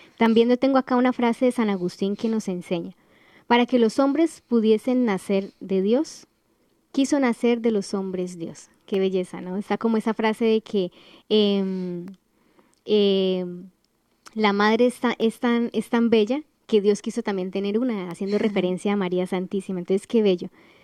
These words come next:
Speaker 1: Dice San Agustín, "Para que los hombres pudiesen nacer de Dios, quiso nacer de los hombres Dios". Mm.
Speaker 2: María es la puerta por la cual quiso llegar Jesús a la
Speaker 1: Así
Speaker 2: tierra,
Speaker 1: es.
Speaker 2: hermana.
Speaker 1: Así es.
Speaker 2: Bueno,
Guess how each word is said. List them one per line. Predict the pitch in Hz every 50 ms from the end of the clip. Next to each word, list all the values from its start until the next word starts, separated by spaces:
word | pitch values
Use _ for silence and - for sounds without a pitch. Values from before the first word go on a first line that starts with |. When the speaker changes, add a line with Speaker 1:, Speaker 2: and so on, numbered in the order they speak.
| _ _ _ _ _ _
Speaker 1:
Dice | - 208 196 214 196 - 226
San | - 226 208
Agustín, | 202 196 185 185 - - - 262 285 302 311 _ _ _ _ _ _ _
"Para | - 208 202 202
que | - 208
los | 185 185 185 - -
hombres | 240 240 247 233 254 262 277 -
pudiesen | _ - 214 202 196 196 - - 233
nacer | 226 214 196 - 202 190 185
de | 202 202
Dios, | 214 226 254 277 294 - - - _ _ _ _ _ _ _ _ _ _ _ _ _ _ _
quiso | _ - 247 247 - - 262 247
nacer | 226 202 185 - 226 220 220 220
de | 214 226
los | 208 190 185 - -
hombres | 220 214 214 220 220 214 226 208 - -
Dios". | 190 175 175 165 170 156 - - - - _ _ _ _ _ _ _ _ _ _
Mm. | 202 190 185
Speaker 2:
María | 233 233 220 214 220 226
es | 247 254
la | 269 269
puerta | 262 _ - 262 254 254 254 - 247 247
por | _ 240 233
la | 226 208 208
cual | _ - 208 208 208
quiso | _ 226 226 - 240
llegar | 226 214 220 214 202 196 196 208
Jesús | - 214 - - 226 214 - -
a | 214
la | 214 214
Speaker 1:
Así | 208 208
Speaker 2:
tierra, | - 214 196 185 190 202
Speaker 1:
es. | 202
Speaker 2:
hermana. | 196 190 185 185 _ - _ 190 185
Speaker 1:
Así | 170 _ _ 185 175 175
es. | 170 160 - _ _
Speaker 2:
Bueno, | 233 214 190 185 185 214